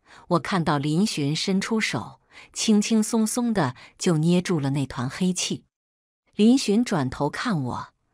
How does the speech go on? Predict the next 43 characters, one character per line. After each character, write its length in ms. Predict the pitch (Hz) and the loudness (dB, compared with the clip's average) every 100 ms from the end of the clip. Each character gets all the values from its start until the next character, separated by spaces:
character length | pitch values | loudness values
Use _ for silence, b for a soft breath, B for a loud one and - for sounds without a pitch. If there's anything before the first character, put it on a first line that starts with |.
| b b | b b
好 200 | - 196 | -2 0
像 240 | 180 262 | 2 0
也 160 | 208 165 | 2 2
有 180 | 151 185 | 2 0
点 240 | 196 139 | 0 -2
不 160 | 127 262 | -2 -6
好 240 | - 120 | -6 -8
意 220 | 117 175 | -2 -2
思。 280 | 160 - - _ _ _ _ _ _ _ _ | -2 -4 -12 _ _ _ _ _ _ _ _
我 120 | 208 220 | 2 4
也 140 | 240 | 4
没 160 | 165 175 | 4 2
想 260 | - 139 | 0 -2
到 200 | 127 151 | 0 -2
这 120 | 147 | 0
么 120 | 190 151 | 0 0
容 260 | 139 123 | 0 -2
易， 220 | 147 135 B B B B B | -2 -4 B B B B B
看 180 | - 190 | -2 -2
他 160 | 196 | 0
说 240 | 190 - 196 | -4 -2 -2
的 80 | 190 | -2
这 160 | 269 | 0
么 100 | 233 | 0
恐 320 | 180 - 120 | -2 -4 -6
怖， 280 | 117 160 131 _ b b b b | -4 -4 -4 _ b b b b
我 80 | 175 | -2
还 180 | - 196 | 0 0
以 160 | 185 | 0
为 320 | 147 147 175 - | 0 0 -2 -4
有 180 | 175 127 | -4 -4
多 280 | - 269 302 | -2 0 0
难 280 | 220 117 | 0 -2
呢。 180 | 139 139 - _ _ _ | -4 -4 -10 _ _ _
瞧 340 | - 143 127 | -6 -2 -2
瞧， 320 | 175 220 165 - _ B B - | -2 -4 -6 -12 _ B B -2
这 140 | 269 | -2
说 180 | - 269 | 0 0
的 120 | 247 | 0
是 160 | - 202 | 0 -2
人 240 | 156 151 | 0 -2
话 280 | - 294 214 | -4 -4 -2
吗？ 260 | 143 131 | -2 -6